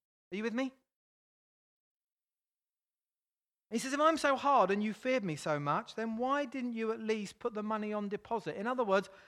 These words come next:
why didn't you go and give it to a banker? At least you would have earned some interest.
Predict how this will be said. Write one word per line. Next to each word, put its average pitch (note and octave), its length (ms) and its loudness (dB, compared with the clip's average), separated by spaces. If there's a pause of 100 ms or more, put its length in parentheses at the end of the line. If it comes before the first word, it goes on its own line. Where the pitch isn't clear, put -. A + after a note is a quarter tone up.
why B3+ 220 2
didn't C#4 180 -2
you C4 80 -4
go A#3+ 160 2
and A#3 100 0
give A3+ 140 -4
it A#3 120 -10
to G#3+ 120 0
a G#3+ 60 -2
banker? G3 640 0 (320)
At A3 100 2
least A#3+ 180 2
you A#3+ 80 -6
would A3+ 120 2
have A3 80 -2
earned A3+ 180 0
some A3+ 140 -2
interest. F3+ 580 -4